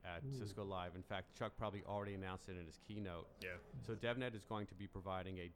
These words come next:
Speaker 1: DevNet Associate Certification and a DevNet Professional Cert-, Certification. And, um, in,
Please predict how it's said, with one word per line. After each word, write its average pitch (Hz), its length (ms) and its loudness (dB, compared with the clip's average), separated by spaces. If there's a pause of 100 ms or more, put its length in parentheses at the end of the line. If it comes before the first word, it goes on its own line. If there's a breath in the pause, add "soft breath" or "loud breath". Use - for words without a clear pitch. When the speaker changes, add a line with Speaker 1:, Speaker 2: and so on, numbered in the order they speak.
Speaker 1:
DevNet 95 400 0 (220)
Associate 107 600 -2
Certification 107 880 -2 (320 loud breath)
and 107 100 0
a 104 60 2
DevNet 98 400 0
Professional 95 540 -2
Cert-, 90 340 -2 (180)
Certification. 87 680 -4 (680 loud breath)
And, 95 360 2
um, 87 320 2 (240)
in, 120 160 0